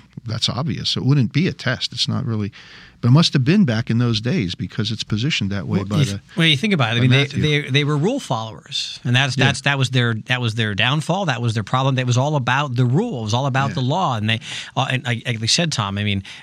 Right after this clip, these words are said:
Speaker 2: week after week here, we're reading it, and they're trying to trip him up on this. You know, if you
Speaker 1: Mm-hmm.
Speaker 2: pick grain
Speaker 1: Mm-hmm.
Speaker 2: on a Sunday, is that breaking the law?
Speaker 1: Right.
Speaker 2: They, they were all about the rules. And what Christ points out, of course, is that,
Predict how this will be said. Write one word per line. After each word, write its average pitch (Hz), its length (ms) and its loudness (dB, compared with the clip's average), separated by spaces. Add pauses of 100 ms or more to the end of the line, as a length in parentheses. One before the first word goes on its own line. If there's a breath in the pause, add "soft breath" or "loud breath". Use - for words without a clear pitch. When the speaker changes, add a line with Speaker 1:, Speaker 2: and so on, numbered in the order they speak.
Speaker 2:
week 135 220 2
after 127 260 0
week 151 180 2
here, 113 160 2
we're 104 140 -4
reading 131 280 2
it, 110 120 -2
and 110 120 0
they're 104 80 -2
trying 123 260 -2
to 104 40 -4
trip 120 260 -2
him 117 140 2
up 107 260 0
on 107 180 0
this. 104 260 -2
You 113 40 -2
know, 107 60 -4 (220 loud breath)
if 131 100 2
you 120 100 4
Speaker 1:
Mm-hmm. 113 80 4
Speaker 2:
pick 139 260 2
grain 160 340 4
Speaker 1:
Mm-hmm. 151 80 2
Speaker 2:
on 139 100 0
a 131 60 2
Sunday, 131 420 2
is 107 100 -4
that 151 140 2
breaking 147 320 2
the 139 80 4
law? 139 200 2 (200)
Speaker 1:
Right. 127 120 0
Speaker 2:
They, 156 100 4
they 156 200 2
were 156 100 -2
all 165 200 0
about 135 300 0
the 135 80 -2
rules. 147 440 -2
And 131 240 0
what 120 120 0
Christ 127 340 -2
points 120 280 0
out, 254 120 -2
of 160 60 -2
course, 123 240 0
is 113 60 0
that, 113 200 0